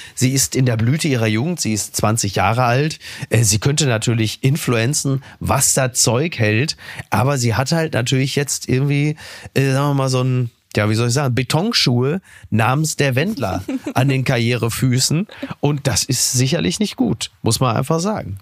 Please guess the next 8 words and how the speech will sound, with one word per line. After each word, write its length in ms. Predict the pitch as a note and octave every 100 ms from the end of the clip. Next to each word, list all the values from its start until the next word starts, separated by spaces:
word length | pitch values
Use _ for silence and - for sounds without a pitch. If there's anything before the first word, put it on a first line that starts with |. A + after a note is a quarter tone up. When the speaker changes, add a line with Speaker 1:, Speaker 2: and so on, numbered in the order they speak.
| -
Speaker 1:
ne? 120 | C3 C#3
Speaker 2:
Bin 140 | A3
ich 160 | C4 -
eigentlich 320 | A#3+ C4 A#3
die 120 | G#3 -
Einzige, 640 | F#3 G3 B3 - B3+ C4 A#3+ -
die 80 | G#3
diese 560 | G#3+ G3 G#3 G3+ G3+